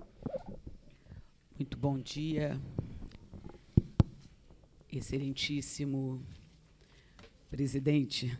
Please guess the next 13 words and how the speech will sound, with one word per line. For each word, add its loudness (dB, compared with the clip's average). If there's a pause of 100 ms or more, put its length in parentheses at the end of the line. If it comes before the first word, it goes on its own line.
(200)
da 6
alerj, 8
deputado 6
André 8
Ciliano, 8
uma 2
honra 8
enorme 4 (340)
estar 4
aqui 6
compondo 10
a 10
mesa. 10